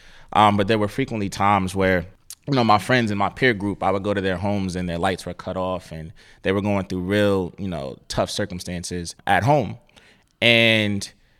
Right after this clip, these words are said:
you know, that, that kinda stayed with me as, as I continued to, to evolve through life. And, and when I went to college, the University of Cincinnati, I became passionate about, you know, making, you know, having an impact and making a change.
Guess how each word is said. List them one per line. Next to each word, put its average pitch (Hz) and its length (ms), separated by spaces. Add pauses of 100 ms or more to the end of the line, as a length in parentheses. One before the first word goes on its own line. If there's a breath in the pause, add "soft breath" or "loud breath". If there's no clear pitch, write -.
you 104 100
know, 104 160
that, 113 300
that 139 120
kinda 127 220
stayed 120 320
with 98 220
me 87 320
as, 98 180
as 95 220
I 98 120
continued 95 520
to, 82 260
to - 240
evolve 90 360
through 87 120
life. 95 400
And, 87 220
and 95 100
when 98 80
I 110 60
went 110 160
to - 80
college, 110 600 (100)
the 98 60
University 98 420
of 90 40
Cincinnati, 95 720 (100)
I 104 140
became 101 340
passionate 92 540
about, 85 480
you 92 80
know, 80 160
making, 85 560
you 87 140
know, 64 240
having 110 360
an 90 80
impact 92 360
and 87 80
making 80 160
a 78 40
change. - 460